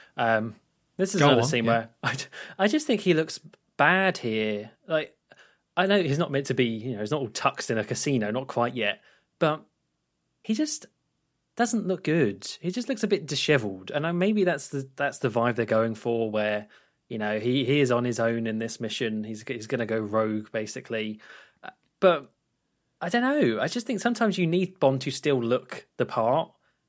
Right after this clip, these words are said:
Speaker 1: and he just doesn't here. And I think that, tied with this whole kind of goofy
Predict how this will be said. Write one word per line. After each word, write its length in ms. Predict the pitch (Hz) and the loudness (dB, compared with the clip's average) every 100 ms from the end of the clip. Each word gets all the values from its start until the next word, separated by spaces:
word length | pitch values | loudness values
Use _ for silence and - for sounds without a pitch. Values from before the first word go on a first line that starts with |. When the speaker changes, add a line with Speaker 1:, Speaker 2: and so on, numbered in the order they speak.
| _ | _
Speaker 1:
and 540 | 135 131 131 127 127 - - _ _ _ _ - | 0 2 2 -2 -4 -8 -12 _ _ _ _ -10
he 80 | 180 | -8
just 140 | 214 | 0
doesn't 300 | 160 139 113 110 | 2 2 0 -4
here. 380 | 110 110 113 - _ | -2 -2 -4 -12 _
And 120 | 131 | -4
I 60 | 135 | -4
think 200 | 156 143 | -4 0
that, 200 | 160 - | 0 0
tied 240 | - 143 | 0 0
with 80 | 127 | 0
this 140 | 120 - | -4 0
whole 200 | 120 107 | -2 -2
kind 180 | 127 | -6
of 120 | 110 - | -6 -4
goofy 560 | 117 107 120 113 110 | -6 -4 -6 -6 -8